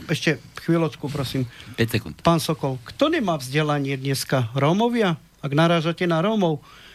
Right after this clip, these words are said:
Speaker 1: Tri štvrte Rómov už dneska nas-, navštívuje vysokoškol-, vysoké školy. Aj my Rómovia máme medzi sebou vzdelaných ľudí, ktorí vedia pomôcť Rómom.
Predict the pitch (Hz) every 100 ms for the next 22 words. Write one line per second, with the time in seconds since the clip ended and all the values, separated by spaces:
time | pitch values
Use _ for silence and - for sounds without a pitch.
0 | - - 285 269 262 - 180 185 196 196
1 | 220 220 131 170 208 202 170 180 - 160
2 | 180 190 - 202 175 170 202 208 175 -
3 | 170 165 170 185 185 175 156 - 160 135
4 | - - - 151 190 277 294 262 214 190
5 | 175 165 170 165 160 156 156 - 170 151
6 | 123 160 185 165 147 131 151 156 180 175
7 | - - - 175 151 151 277 254 180 175
8 | 147 127 131 127 127